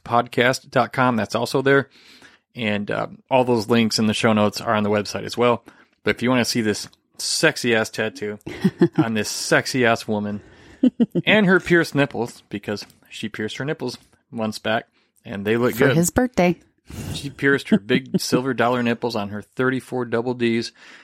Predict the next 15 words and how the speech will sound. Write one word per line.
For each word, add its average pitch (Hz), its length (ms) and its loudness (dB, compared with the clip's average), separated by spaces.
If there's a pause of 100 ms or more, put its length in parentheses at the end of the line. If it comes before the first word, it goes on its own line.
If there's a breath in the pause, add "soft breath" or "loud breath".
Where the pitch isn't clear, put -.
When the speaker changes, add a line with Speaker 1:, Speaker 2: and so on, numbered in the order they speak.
(160 loud breath)
Speaker 1:
And - 80 -18
Speaker 2:
Thirty-two. 226 460 4
Speaker 1:
she, - 260 -20
thir-, - 180 -6 (440)
thirty-two 165 440 2
now. 147 260 0 (220)
Speaker 2:
<laughs> - 180 2
Speaker 1:
Yeah, - 120 0
she 135 160 -4
dropped 131 320 -2
about 131 240 0
thirty 143 260 2
pounds, 147 540 0
and, 117 260 -2
uh, 117 280 2